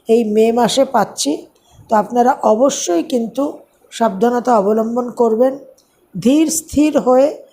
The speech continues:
কোনোভাবে রাগ, ক্রোধ, অ্যারোগেন্স, অ্যাঙ্গার,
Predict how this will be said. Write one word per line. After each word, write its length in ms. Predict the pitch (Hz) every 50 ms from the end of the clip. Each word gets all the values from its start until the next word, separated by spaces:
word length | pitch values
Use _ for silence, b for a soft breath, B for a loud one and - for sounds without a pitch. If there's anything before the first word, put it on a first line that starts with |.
| b b b b b b b _
কোনোভাবে 960 | - 269 285 302 330 349 359 349 247 214 247 262 226 254 285 294 302 330 359 311 214 196
রাগ, 380 | 233 226 226 247 262 285 277 - - _ -
ক্রোধ, 360 | - 254 247 254 269 277 277 277 - -
অ্যারোগেন্স, 680 | 226 208 208 233 233 220 220 254 262 269 262 - - -
অ্যাঙ্গার, 680 | 220 208 208 220 220 220 247 254 262 262 254 -